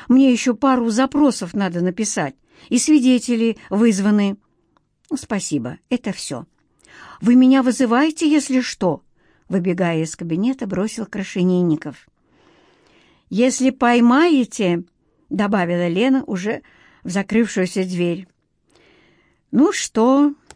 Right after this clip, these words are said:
Елена Денисовна, приступайте", надевая очки, подбодрила она себя. Пётр оказался очень педантичным, и в делах всё было как положено, так что Лена довольно быстро вникла в те нюансы,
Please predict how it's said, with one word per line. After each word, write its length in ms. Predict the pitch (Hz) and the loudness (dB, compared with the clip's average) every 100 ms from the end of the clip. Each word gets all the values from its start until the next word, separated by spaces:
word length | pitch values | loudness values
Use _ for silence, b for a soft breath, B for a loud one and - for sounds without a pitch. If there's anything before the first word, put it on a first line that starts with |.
| - | -16
Елена 640 | 247 180 214 240 262 247 | -6 -2 0 2 4 2
Денисовна, 1000 | 220 226 220 226 220 226 214 208 208 208 - - | 2 2 4 2 0 0 2 2 0 -4 -8 -2
приступайте", 1120 | 226 330 - 339 185 208 208 - 208 214 220 _ _ - | -2 -2 -6 -4 -2 -2 -4 -4 -2 -2 -4 _ _ -4
надевая 600 | 185 175 175 156 151 - | -4 -2 -4 -4 -6 -10
очки, 600 | 170 - - - 247 359 - | -16 -16 -16 -6 -6 -6 -8
подбодрила 760 | 220 214 240 214 143 123 113 | -6 -4 -6 -6 -6 -6 -8
она 220 | 123 139 123 | -10 -10 -12
себя. 420 | - 151 110 104 _ _ _ _ _ _ _ _ _ b b b b b b b | -12 -12 -14 -16 _ _ _ _ _ _ _ _ _ b b b b b b b
Пётр 300 | - 302 302 | 0 0 2
оказался 600 | 269 262 240 233 233 - | -2 0 0 0 -2 -2
очень 340 | 185 208 226 196 | -2 0 -2 -6
педантичным, 880 | 185 185 185 - 214 - 294 - - _ b b b b b b | -2 0 0 -2 -6 -6 -6 -6 -8 _ b b b b b b
и 120 | 247 | 2
в 40 | |
делах 480 | 202 220 190 180 208 | 2 2 2 0 -2
всё 220 | - - | -6 -6
было 280 | 220 226 214 | -2 0 -2
как 260 | 214 214 208 | -2 -6 -6
положено, 800 | 208 202 190 196 196 196 190 202 _ _ b b b b - | -4 -2 -2 -2 -2 -2 -2 -6 _ _ b b b b -4
так 180 | 254 | -2
что 180 | - - | -2 -2
Лена 320 | 226 269 254 | 2 4 2
довольно 420 | 214 208 226 226 220 | 2 0 0 0 0
быстро 400 | 202 233 - 226 | 0 -2 -2 0
вникла 440 | 247 294 294 160 | 4 4 2 -8
в 80 | - | -6
те 200 | - 180 | -2 0
нюансы, 600 | 180 196 165 151 - - | 0 0 -2 -4 -10 -18